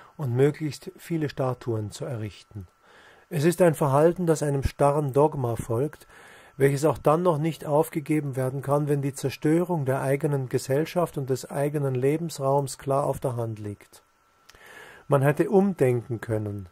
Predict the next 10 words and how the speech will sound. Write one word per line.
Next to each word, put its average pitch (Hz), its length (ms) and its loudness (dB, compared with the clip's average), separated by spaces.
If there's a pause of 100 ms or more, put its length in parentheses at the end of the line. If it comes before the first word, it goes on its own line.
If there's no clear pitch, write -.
(480)
wäre 151 320 4
da 143 160 2
nicht 131 460 -8 (100)
die 165 140 -2
Enge 180 400 0 (160)
einzelner 151 580 -2
menschlichen 135 720 -4
Gehirne 156 500 0
im 143 240 -6
Wege. 113 480 -4